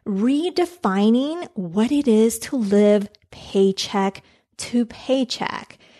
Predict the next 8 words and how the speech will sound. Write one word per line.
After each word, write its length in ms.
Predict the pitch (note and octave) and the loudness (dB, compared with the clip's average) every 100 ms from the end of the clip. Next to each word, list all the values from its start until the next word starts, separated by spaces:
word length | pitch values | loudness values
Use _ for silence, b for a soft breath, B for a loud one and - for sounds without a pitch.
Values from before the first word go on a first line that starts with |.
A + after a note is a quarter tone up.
| b | b
So 160 | - A#3+ | 0 2
we're 300 | A#3+ A3 C4 | 2 2 2
gonna 300 | C#4 D4+ D4+ | 0 0 2
learn 260 | A#3+ A#3+ A#3+ | 2 4 2
about 320 | A3+ G#3+ - | 0 -2 -2
the 80 | F#3+ | -6
current 400 | - A3 A3 G3 | -4 -2 -2 -2
stats 720 | - - D3+ F3 D4+ - | -6 -6 -4 -4 -4 -6